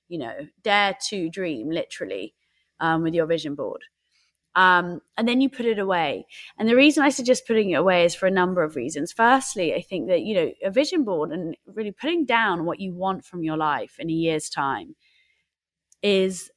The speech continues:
a very vulnerable thing. It's a, you know, you should be very vulnerable with yourself in that process. What do I actually want? And I think that if you were to have it out where someone might see it, you're never going to allow yourself to be s-,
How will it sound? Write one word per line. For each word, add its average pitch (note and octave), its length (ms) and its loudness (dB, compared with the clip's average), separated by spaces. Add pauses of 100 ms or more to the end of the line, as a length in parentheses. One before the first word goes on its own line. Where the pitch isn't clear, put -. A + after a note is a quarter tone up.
a G3 60 -4
very A3 200 4
vulnerable F#3+ 560 0
thing. F3+ 380 -4 (320)
It's F#3 140 -14
a, F#3+ 180 -8
you G3 120 -2
know, F#3 60 2
you F3 100 0
should F#3+ 180 -2
be G3 120 -2
very G3 340 4
vulnerable F3 460 4
with F3 120 0
yourself F3+ 480 0
in D3+ 120 0
that C#3+ 180 -2
process. D#3+ 600 -2
What C4 140 2
do F4+ 80 -2
I F4 80 -2 (100)
actually - 440 -6
want? E3 400 -2 (580)
And A3 100 0
I G#3+ 100 2
think A3 200 -4
that F#3+ 160 -4
if A#3 140 -4
you B3+ 100 2
were B3 100 4
to A3 100 -8
have G3+ 240 -4
it F#3+ 180 -2
out F#3+ 320 0
where F3 140 0
someone F3+ 300 -4
might E3 220 -4
see F#3+ 260 -6
it, C#3 120 -6
you're D#3 80 -2
never F#3+ 320 0
going F3+ 240 0
to F3+ 120 -6
allow E3+ 200 4
yourself E3 400 -4
to E3 80 -10
be D#3+ 220 -4
s-, - 280 -10